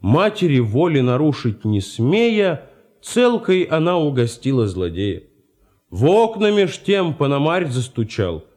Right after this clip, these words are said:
Поп то услышал, тотчас закричал. Сладко на ложе ещё потягаясь, утренню в церкви служить собираясь: "Вынеси ключ-то,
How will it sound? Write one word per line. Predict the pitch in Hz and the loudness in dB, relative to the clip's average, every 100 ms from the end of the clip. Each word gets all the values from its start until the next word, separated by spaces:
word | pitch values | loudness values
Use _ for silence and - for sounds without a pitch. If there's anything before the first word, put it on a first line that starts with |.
| _ _ _ | _ _ _
Поп | 190 - | 0 2
то | - 170 | 0 2
услышал, | 160 - 196 208 147 107 | 0 -2 -2 0 -2 -4
тотчас | - - 160 - - 196 139 | -4 -2 -2 -4 -2 -2 -2
закричал. | 107 151 160 170 - 139 95 80 - _ _ _ _ | -4 -6 -4 -6 -2 -2 -2 -6 -18 _ _ _ _
Сладко | - - 147 180 175 - | -10 0 2 2 0 -2
на | 139 139 | 0 0
ложе | 143 165 123 123 95 - _ | 0 0 2 0 -2 -12 _
ещё | 117 131 - 127 | -4 -2 0 -2
потягаясь, | 120 117 117 127 170 123 82 - _ _ _ - | -2 -4 -2 0 0 -2 -4 -12 _ _ _ -4
утренню | 190 185 156 143 143 | 0 2 2 2 2
в | 139 | -2
церкви | - 175 135 127 | -2 -2 0 -4
служить | 120 139 135 117 | -2 -2 -2 -2
собираясь: | - 120 139 110 87 - - _ _ _ _ | -4 -2 0 0 -4 -10 -20 _ _ _ _
"Вынеси | 120 240 247 233 247 | 2 4 4 4 0
ключ-то, | 240 240 285 - - 175 98 76 | 2 4 4 2 0 0 0 -4